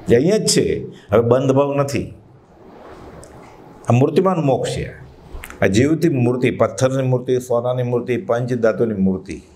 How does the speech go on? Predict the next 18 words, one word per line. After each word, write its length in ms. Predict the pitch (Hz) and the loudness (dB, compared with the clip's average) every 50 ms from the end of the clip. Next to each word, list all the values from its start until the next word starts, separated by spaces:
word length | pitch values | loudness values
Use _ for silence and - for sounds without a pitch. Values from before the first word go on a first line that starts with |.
| - - - - - - - - - - - | -20 -20 -20 -20 -20 -20 -20 -18 -8 -4 0
આ 40 | 101 | 0
તો 100 | 98 104 | 0 2
મૂર્તિ 680 | 101 107 120 139 143 143 - 165 101 87 - - - - - - - - - - | 2 2 2 2 2 2 0 0 0 -2 -6 -8 -10 -10 -14 -18 -20 -10 -2 0
મોટું 340 | 92 104 101 101 156 131 123 | 0 2 2 2 4 4 4
અવલંબન 360 | 139 160 185 190 190 180 - | 2 2 2 2 2 0 0
છે. 420 | - - 78 67 - - - - - - - - - - - | 0 -2 -2 -2 -4 -8 -14 -18 -20 -20 -20 -20 -20 -8 -2
અને 180 | - 107 117 110 | 0 2 2 2
સત્પુરુષની 680 | 113 - 131 127 - - - 123 135 135 127 127 135 123 | 2 2 2 2 2 0 0 0 0 0 0 0 0 2
ગેરહાજરીમાં 880 | 104 107 107 113 120 131 123 113 110 107 98 85 76 71 - - - - | 2 4 4 4 4 2 2 0 0 -2 -2 -2 -6 -10 -16 -20 -6 -4
કે 100 | 113 95 | -4 -2
સત્સંગની 600 | - - 131 135 143 139 147 156 151 156 160 147 | 0 0 0 2 0 0 0 2 2 2 0 2
ગેરહાજરીમાં 440 | 117 117 120 127 123 123 113 113 98 | 2 2 2 2 2 0 -2 -2 -2
ખાલી 160 | 120 117 113 | -2 -2 -2
મૂર્તિ 340 | 117 110 113 120 120 135 123 | -2 -2 -2 -2 0 -2 -2
સામે 200 | 123 123 120 117 | -2 -4 -4 -4
બેઠો 380 | 104 98 104 110 110 117 135 | -2 0 0 0 2 0 0
રહેતો 260 | 135 131 131 123 131 143 | 0 0 0 2 2 2
હોય, 180 | 160 196 202 | 2 2 0